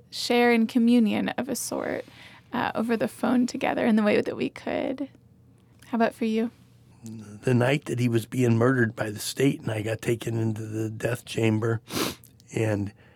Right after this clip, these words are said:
Speaker 2: and he was already in the bed and covered up with a kind of a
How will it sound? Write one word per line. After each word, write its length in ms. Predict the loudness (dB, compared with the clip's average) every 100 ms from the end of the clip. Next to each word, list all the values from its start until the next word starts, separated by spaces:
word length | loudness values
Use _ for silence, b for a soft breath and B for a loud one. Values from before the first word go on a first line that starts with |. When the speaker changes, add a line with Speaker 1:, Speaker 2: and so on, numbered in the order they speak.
| b b
Speaker 2:
and 140 | -4 0
he 180 | 2 2
was 240 | 0 -2
already 440 | -4 -2 0 0
in 200 | -2 -4
the 80 | -6
bed 420 | -6 -4 -2 -2 -4
and 280 | -8 -8
covered 360 | -4 -2 0 0
up 240 | -2 -2
with 220 | -6 -6 -8
a 160 | -12
kind 340 | -12 -8 -8 -8
of 140 | -8
a 160 | -8